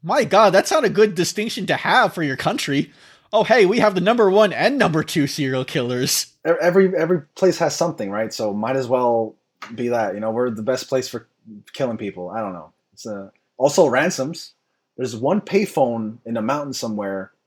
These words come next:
Speaker 2: where that phone goes to the guerrilla base where they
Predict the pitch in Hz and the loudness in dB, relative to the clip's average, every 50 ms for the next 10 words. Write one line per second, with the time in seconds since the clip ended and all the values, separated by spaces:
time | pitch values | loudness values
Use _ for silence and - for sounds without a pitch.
0 | _ _ _ _ _ _ _ _ _ _ - 113 113 107 120 131 131 - - - | _ _ _ _ _ _ _ _ _ _ -10 -6 -4 -2 -2 -2 -4 -4 -2 0
1 | 147 143 143 147 147 147 143 131 120 123 123 120 113 - - - - 127 120 113 | 2 2 2 2 0 -2 -4 -4 -2 -2 -2 -2 -4 -6 -10 -8 -6 -4 -4 -2
2 | 113 110 107 104 104 101 98 95 110 98 101 113 110 123 135 156 170 165 185 185 | -2 -4 -4 -6 -8 -8 -8 -8 -8 -6 -6 -4 0 2 2 2 2 4 4 2
3 | 208 226 - - - - 107 107 104 104 98 90 80 - 110 107 110 110 104 | 2 2 -2 -6 -8 -4 -2 -2 -2 -2 -4 -6 -6 -4 -4 -2 -2 -4 -6